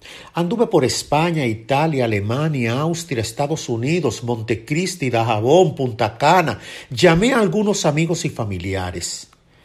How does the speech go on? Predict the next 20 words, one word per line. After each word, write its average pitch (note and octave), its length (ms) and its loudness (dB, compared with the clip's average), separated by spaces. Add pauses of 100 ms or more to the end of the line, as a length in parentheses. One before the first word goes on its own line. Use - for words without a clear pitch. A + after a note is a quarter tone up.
(260)
¡Qué D#3+ 160 0
sorpresa E3 600 -2
me C#3+ 100 -2
llevé! F2+ 380 -6 (640)
El F3+ 200 6
covid A3+ 300 6
no G#3 180 4
ha G#3 120 0
terminado. A2+ 800 0 (360)
El D3+ 160 6
mundo G#3+ 320 4
sigue G#3 360 2
convulsionado. A#2 1080 0 (200)
Los C#3+ 220 2
encerramientos C#3+ 880 0
son F3 180 0
radicales E3 680 0
en B2 120 -4
algunos A#2+ 460 -4
lugares. G#2 640 0